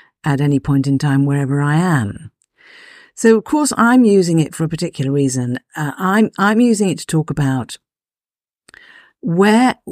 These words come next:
where we find ourselves in a situation, in a space where we are able to be exactly as we are, that we are able to be ourselves entirely as we are.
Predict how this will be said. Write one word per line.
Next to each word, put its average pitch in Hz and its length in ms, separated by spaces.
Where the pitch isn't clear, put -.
where 208 280
we 226 100
find 247 340
ourselves 143 640
in 185 140
a 185 60
situation, 117 1000
in 160 160
a 156 80
space 107 720
where 139 480
we 151 220
are 139 180
able 156 480
to - 200
be 117 600
exactly 139 580
as 135 240
we 127 160
are, 120 460
that 127 80
we 156 140
are 151 80
able 160 240
to 156 140
be 139 340
ourselves 127 960
entirely 131 640
as 127 220
we 135 160
are. 120 400